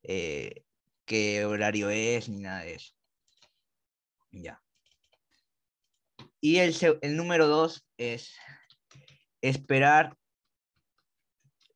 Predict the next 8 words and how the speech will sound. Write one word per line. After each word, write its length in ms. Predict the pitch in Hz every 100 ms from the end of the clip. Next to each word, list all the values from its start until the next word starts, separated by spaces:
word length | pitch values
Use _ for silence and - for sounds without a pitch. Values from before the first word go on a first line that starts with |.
| -
esperar 560 | 120 - 117 113 117 127
el 100 | 117
rompimiento 1120 | 117 120 120 135 139 143 147 135 139 165 - _ _ _ _ _ _ _ _ _ _ _ _ _ _ _ _ _ _
en 180 | 104 110
cinco 440 | 107 147 143 135
minutos 840 | 139 147 160 147 143 156 - - _ _ 139 _ _ _ _ _ _ _ _ _ - _ _ -
al 240 | 135 151
alza 560 | 147 143 135 147 156